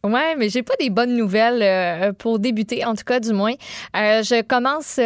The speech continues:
par revenir sur cette, euh, nouvelle de dernière heure, là, donc, euh, qui est tombée, v'là à peu près un bon, euh, un quarante-cinq minutes, quasiment une heure. Euh, j'avais effleuré le sujet tout à l'heure, juste avant Emmanuel Latraverse. Donc, Henri Richard, légende du Canadien de Montréal, qui s'est éteint dans la nuit d'hier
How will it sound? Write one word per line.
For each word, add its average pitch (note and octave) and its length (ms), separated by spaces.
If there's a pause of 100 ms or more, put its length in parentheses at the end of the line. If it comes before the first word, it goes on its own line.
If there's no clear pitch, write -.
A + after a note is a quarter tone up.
(100)
par G#3+ 220
revenir A#3 340
sur B3 180
cette, A3 300
euh, G#3 300
nouvelle A#3 240
de C#4+ 80
dernière A3+ 420
heure, B3 160
là, A#3+ 100
donc, G#3 220
euh, G3 340
qui A3 120
est G#3 100
tombée, G#3 320
v'là G#3 200
à F#3+ 40
peu G#3 140
près A#3 200
un G3+ 240
bon, A3 280
euh, F3+ 460
un F#3 40
quarante-cinq G#3+ 560
minutes, A3+ 200
quasiment G#3 260
une G#3 180
heure. A3+ 220 (500)
Euh, G#3 240
j'avais G#3+ 220
effleuré A#3+ 300
le D4 60
sujet B3+ 300
tout - 240
à A#3 80
l'heure, C4 160
juste A#3+ 220
avant A#3 140
Emmanuel A3+ 360
Latraverse. A3+ 480
Donc, A#3+ 200
Henri C4 340
Richard, B3 440
légende A#3 300
du A3 100
Canadien A3 440
de C4 40
Montréal, G#3 520 (340)
qui G#3+ 140
s'est D4+ 280
éteint B3 340
dans A#3 140
la G3+ 140
nuit G#3+ 200
d'hier A3 400